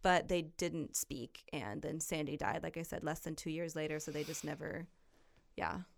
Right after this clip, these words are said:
Um, but you'll, I'll, I'll, Charla says some more later. Charla's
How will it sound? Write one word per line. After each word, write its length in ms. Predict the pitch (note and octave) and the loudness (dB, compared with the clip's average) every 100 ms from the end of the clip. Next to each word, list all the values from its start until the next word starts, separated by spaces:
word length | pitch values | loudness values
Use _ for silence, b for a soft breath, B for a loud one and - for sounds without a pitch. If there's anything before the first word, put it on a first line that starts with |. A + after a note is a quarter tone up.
| - - | -20 -8
Um, 400 | - C#2+ C#2+ F#3+ C#4 G3 | -4 -4 -4 -6 -10 2
but 320 | G3 F#3 - - - | 6 6 4 -2 -2
you'll, 200 | G3+ G#3 | 4 6
I'll, 220 | F3+ F#3 - | 6 6 4
I'll, 240 | F#3+ F3 D#3+ - - - | 2 2 -4 -14 -14 0
Charla 320 | B3 A#3+ G3 | 6 8 8
says 240 | E3+ D3+ | 6 2
some 100 | D3 | 2
more 140 | D3 D3+ | 2 4
later. 180 | D#3 | 4
Charla's 580 | E3 B3+ C4 A3 F3 - | 4 6 8 8 6 -4